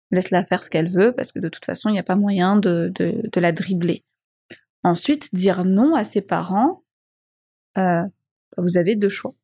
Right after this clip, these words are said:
Mais à vous d'identifier quel type de parents vous avez. My God, il y a trop de parents qui vont me détester là. Soit vous avez un parent qui est du genre à avoir beaucoup d'emprise sur vous et qui vous guide, mais en mode, euh, « Fais ci, fais ça, je suis sur ton dos, rentre à la maison, tatati, tatata »,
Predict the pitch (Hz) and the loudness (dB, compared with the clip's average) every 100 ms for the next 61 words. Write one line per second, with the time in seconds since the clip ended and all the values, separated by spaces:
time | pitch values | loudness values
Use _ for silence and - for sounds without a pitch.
0 | _ _ _ 202 180 175 233 214 180 175 | _ _ _ 0 2 2 0 0 0 0
1 | - - 269 - - 208 180 170 214 220 | -2 -2 0 -2 -2 -4 -2 -2 -2 0
2 | 196 - - _ _ _ _ _ _ _ | -2 -4 -8 _ _ _ _ _ _ _
3 | _ _ - 175 175 196 196 - 208 202 | _ _ -2 0 2 0 -2 -6 -4 -2
4 | 175 214 208 165 170 202 - - _ _ | -2 -2 -2 -4 -4 -4 -4 -6 _ _
5 | _ - - _ _ - - - 339 359 | _ -20 -20 _ _ -8 -4 2 4 4
6 | 302 254 247 277 247 233 208 214 226 233 | 4 2 2 0 0 0 2 2 2 0
7 | - - 202 220 196 185 175 190 202 214 | -4 -6 -2 -2 -2 -2 0 2 2 -2
8 | - - 190 180 175 180 190 190 214 190 | -6 -2 0 2 2 0 -2 2 2 0
9 | 185 185 190 247 311 247 233 - 233 - | -6 -4 -2 0 2 0 0 -2 -6 -4
10 | 202 190 190 233 - - - 175 196 190 | -6 -2 -2 -2 -4 -16 -4 -2 0 -2
11 | 170 165 196 254 - 175 175 180 185 185 | -2 -2 0 0 0 -2 -2 0 2 4
12 | 202 226 185 175 160 - - 226 220 226 | 4 4 0 -4 -4 -12 0 0 0 -2
13 | 220 185 226 220 233 208 202 196 220 - | -2 -2 -2 0 0 -2 -2 -4 -4 -2
14 | 208 202 214 190 214 226 226 214 208 208 | 0 2 2 2 0 0 0 0 0 -2
15 | 190 220 214 214 233 208 208 208 214 220 | -2 -2 -2 -4 -4 -4 -2 0 0 -2